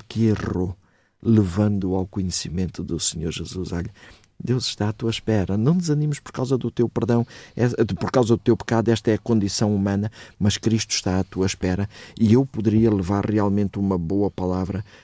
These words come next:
ao que está cansado. Mas eu acho muito interessante esta frase que diz, "Ele desperta-me todas as manhãs."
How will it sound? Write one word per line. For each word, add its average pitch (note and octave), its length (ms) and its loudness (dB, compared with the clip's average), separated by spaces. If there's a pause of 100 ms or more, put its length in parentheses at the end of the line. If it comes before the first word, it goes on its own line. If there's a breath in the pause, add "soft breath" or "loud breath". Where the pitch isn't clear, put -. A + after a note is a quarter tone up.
(160 soft breath)
ao G#2 160 2
que - 100 -12
está F#2+ 200 -4
cansado. F#2 520 -2 (440 loud breath)
Mas B2 220 4
eu E3+ 160 6
acho D#3 200 2
muito D#3+ 200 4
interessante C3 580 2
esta A2+ 220 0
frase A#2 360 0
que G#2 100 -8
diz, A2+ 220 2
"Ele B2+ 180 4
desperta-me A2 1000 -2
todas G#2 400 0
as F#2+ 140 -2
manhãs." F2 500 -4